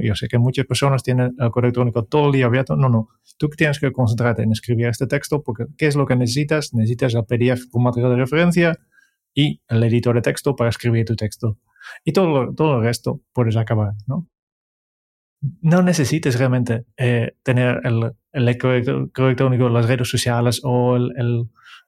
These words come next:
eh, el Teams o lo que sea abierto. No, probablemente no. Y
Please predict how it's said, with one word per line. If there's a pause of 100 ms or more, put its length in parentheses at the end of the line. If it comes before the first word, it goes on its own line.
eh,
el
Teams
o
lo
que
sea
abierto.
No,
probablemente
no. (400)
Y